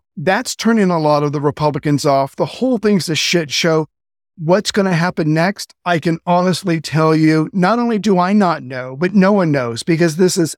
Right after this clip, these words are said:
uncharted waters. We've never had a speaker removed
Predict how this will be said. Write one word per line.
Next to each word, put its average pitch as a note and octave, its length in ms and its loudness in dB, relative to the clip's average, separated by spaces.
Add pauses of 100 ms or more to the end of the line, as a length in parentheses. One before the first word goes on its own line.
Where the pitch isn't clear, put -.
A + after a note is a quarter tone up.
(140)
uncharted E3 760 0
waters. D3+ 420 0
We've D#3+ 200 0
never E3+ 300 0
had D#3+ 220 -2
a D3+ 40 -6
speaker D#3 460 -4
removed E3 480 0